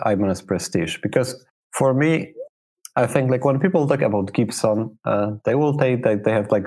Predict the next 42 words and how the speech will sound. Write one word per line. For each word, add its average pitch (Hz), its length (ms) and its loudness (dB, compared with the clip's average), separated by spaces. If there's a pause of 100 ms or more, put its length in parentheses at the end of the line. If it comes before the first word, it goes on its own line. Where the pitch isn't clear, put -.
(140)
Gibson, 104 460 0
like, 92 280 -2 (160)
uh, 95 180 0
Standard 92 640 -2 (120)
or 90 220 -2
U 92 180 0
S 85 160 -4
A 90 140 0
or, 85 340 -2
you 101 60 0
know, 85 160 0
Gibson, 92 400 -2
like, 85 160 -2 (320)
uh, 85 340 0 (640)
Les 110 240 0
Paul 95 200 0
Deluxe 92 440 0
or 98 180 0
whatever. 107 480 0 (520)
And 127 280 -2 (140)
those 170 220 0
guitars 139 360 2
also 147 300 2
have 117 320 -2
model 120 380 2
numbers. 98 480 0
If 87 100 -8
you 110 80 2
look 110 140 -4
into, 107 240 -2
like, 104 160 0
certificate 110 560 -2
authenticity, 110 800 -2
it's 90 140 -4
gonna 110 220 2
be, 101 120 0
like, 92 220 0
H 120 400 0
twenty-seven 107 760 0
something, 104 340 0
something. 107 540 -4
They, 107 140 -2